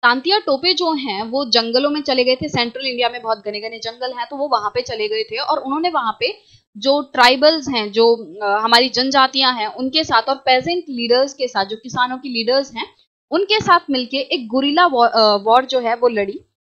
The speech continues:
ब्रिटिशर्स के साथ। Guerrilla war कैसी होती है? इसमें एक तरीके से ना,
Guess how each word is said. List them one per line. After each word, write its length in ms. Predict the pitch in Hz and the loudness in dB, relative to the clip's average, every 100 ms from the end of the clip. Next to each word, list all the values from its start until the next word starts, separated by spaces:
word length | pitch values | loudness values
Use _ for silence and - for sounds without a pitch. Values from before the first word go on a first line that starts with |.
| 226 | -4
ब्रिटिशर्स 440 | 311 381 381 330 | -2 2 2 0
के 120 | - | -4
साथ। 280 | 294 185 190 | -6 -6 -6
Guerrilla 340 | 202 285 370 440 | -6 0 4 4
war 200 | 359 349 | 4 2
कैसी 300 | 320 285 302 | 0 -4 -4
होती 320 | 240 240 226 | -4 -6 -10
है? 160 | 277 330 | -10 -12
इसमें 240 | 339 392 | -8 -8
एक 240 | 302 285 | -6 -8
तरीके 300 | 302 294 330 | -8 -8 -8
से 160 | 339 262 | -10 -6
ना, 260 | 240 370 | -4 -4